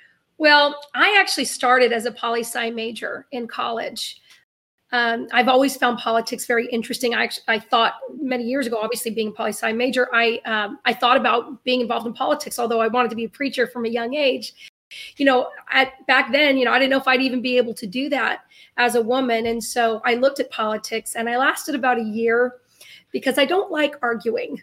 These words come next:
Um, I was like, "I don't want anything to do with this." Um, so I've held a political opinion, but I kinda drifted more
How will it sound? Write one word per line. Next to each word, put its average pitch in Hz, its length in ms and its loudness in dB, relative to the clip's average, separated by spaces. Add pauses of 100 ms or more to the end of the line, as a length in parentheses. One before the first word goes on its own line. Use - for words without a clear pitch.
Um, 262 360 6
I 269 200 4
was 254 220 2
like, 240 340 0
"I 269 100 4
don't 359 120 6
want 277 140 6
anything 233 320 2
to - 100 -12
do 233 240 0
with 311 200 2
this." 320 340 0 (380)
Um, 285 160 4
so - 160 -2
I've 330 120 6
held 381 380 6
a 427 80 6
political 294 500 2
opinion, 330 520 2
but - 240 2 (280)
I 294 100 4
kinda 381 500 6
drifted 269 520 0
more 269 580 6